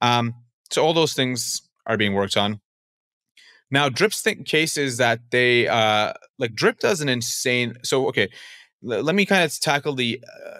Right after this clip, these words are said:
they use compression on Solana, which is, like, um, it lets you mint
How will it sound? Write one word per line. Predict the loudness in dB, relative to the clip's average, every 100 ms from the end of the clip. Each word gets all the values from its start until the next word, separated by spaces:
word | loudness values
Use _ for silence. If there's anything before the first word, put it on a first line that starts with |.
| -8
they | 0 2
use | 2 -2
compression | -2 -2 -2 -4 -6 -6
on | -6
Solana, | 0 0 2 -2 -4
which | -4 -2
is, | 0 0
like, | 0 0 -2
um, | 0 0 0 -2 -6 -10 _ -4
it | -2
lets | 0 0 -2
you | -2
mint | 0